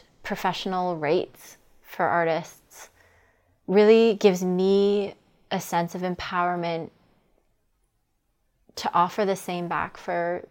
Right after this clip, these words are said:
for my peers, that by engaging in these standards, I feel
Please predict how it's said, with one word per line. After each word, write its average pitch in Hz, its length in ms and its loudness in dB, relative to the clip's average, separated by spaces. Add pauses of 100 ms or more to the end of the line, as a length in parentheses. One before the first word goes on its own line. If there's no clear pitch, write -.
for 196 140 -8
my 196 180 -4
peers, 208 640 -4
that 175 280 2 (1200)
by 202 180 6
engaging 190 480 2
in 185 140 -2
these 180 600 -6 (200)
standards, 202 960 0 (1300)
I 185 180 4
feel 180 840 0